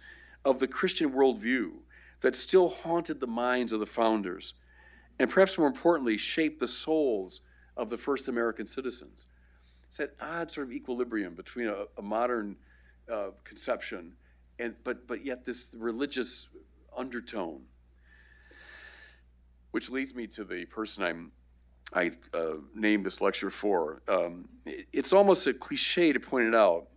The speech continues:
but no one managed to pick his way through this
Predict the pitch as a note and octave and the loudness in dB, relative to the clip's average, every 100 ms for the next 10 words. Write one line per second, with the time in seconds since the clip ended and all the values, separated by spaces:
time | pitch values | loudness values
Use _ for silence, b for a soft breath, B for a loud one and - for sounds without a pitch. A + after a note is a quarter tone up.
0 | - _ - C#3 D3 E3+ A#3 A3+ D#3+ C3 | -20 _ 2 2 4 4 8 8 6 4
1 | C3+ C3+ B2+ A2+ - - - D3 A2+ A#2+ | 2 2 -2 -8 -8 -6 2 2 4 4
2 | A#2+ G#2+ G2 - A#2+ A#2 A#2+ | 6 6 2 -2 0 2 2